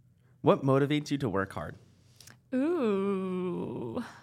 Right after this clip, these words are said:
Speaker 2: I think back to, like, college when I was training.
Speaker 1: Mm-hmm.
Speaker 2: It was, like,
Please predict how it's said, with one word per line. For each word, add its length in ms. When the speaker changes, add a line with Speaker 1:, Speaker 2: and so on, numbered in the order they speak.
Speaker 2:
I 40
think 280
back 260
to, 120
like, 100
college 720
when 120
I 60
was 220
training. 640
Speaker 1:
Mm-hmm. 160
Speaker 2:
It 60
was, 200
like, 380